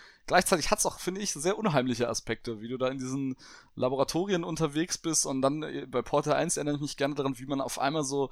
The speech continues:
die Welt hinter diesen Laboren entdeckt, weil da, du hast, bist ja immer in diesen ganz sauber geleckten Testkammern unterwegs und dann nach und nach merkst du, dass das, dass das alles nicht ganz koscher ist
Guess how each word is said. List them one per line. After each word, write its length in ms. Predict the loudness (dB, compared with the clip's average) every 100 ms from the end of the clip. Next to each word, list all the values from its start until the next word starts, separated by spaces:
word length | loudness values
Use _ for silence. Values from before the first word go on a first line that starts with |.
| -6 -20 -20 -20 _ -16 -6
die 160 | -2 6
Welt 240 | 6 6
hinter 320 | 2 4 4
diesen 240 | 4 2 2
Laboren 460 | 2 0 -6 -6
entdeckt, 500 | -6 -4 -4 -6 -12 -4
weil 100 | 0
da, 140 | 0
du 220 | -2 -6
hast, 240 | -2 -2 2
bist 140 | 2
ja 60 | 2
immer 80 |
in 60 | 0
diesen 180 | 0 0
ganz 220 | 4 6
sauber 300 | 6 6 4
geleckten 440 | 4 2 2 -2
Testkammern 500 | -4 -2 0 0 0
unterwegs 640 | -2 -2 -2 0 -2 -4 -6 -12 -14 -16 -14 -6
und 160 | 4
dann 140 | 6 10
nach 260 | 10 8
und 80 | 6
nach 240 | 6 6 2 -14 -20 -18 -12
merkst 440 | -2 4 6 4 0
du, 20 |
dass 220 | 0 2
das, 400 | 4 4 4 0
dass 160 | -4 -4
das 140 | -2
alles 200 | -2 -2
nicht 160 | -4 -4
ganz 160 | -6
koscher 340 | -6 -4 -2 0
ist 260 | -2 -4